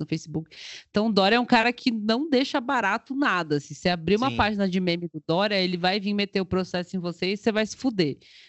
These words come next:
Speaker 1: né? Esse é, essa é a personalidade do Dória, e, no, e com o Cogos não foi diferente, né? Pra, pra mim ficou claro que foi isso.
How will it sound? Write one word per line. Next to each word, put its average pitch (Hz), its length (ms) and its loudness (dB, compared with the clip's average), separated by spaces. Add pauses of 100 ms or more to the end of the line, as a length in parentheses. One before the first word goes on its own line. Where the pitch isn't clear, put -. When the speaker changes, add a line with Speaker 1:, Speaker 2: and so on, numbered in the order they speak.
(160)
Speaker 1:
né? 143 180 0
Esse 151 220 0
é, 156 100 4
essa 165 180 4
é 196 40 6
a 190 40 0
personalidade 190 800 4
do 180 120 -4
Dória, 165 420 4
e, 190 120 2
no, 220 180 6
e 208 80 6
com 240 140 0
o - 20 -2
Cogos 233 500 4
não 269 80 2
foi 269 220 2
diferente, 226 580 -2
né? 151 140 0
Pra, - 180 -4
pra 175 160 0
mim 185 140 0
ficou 220 180 0
claro 220 260 2
que - 80 -14
foi 254 200 0
isso. 170 420 -6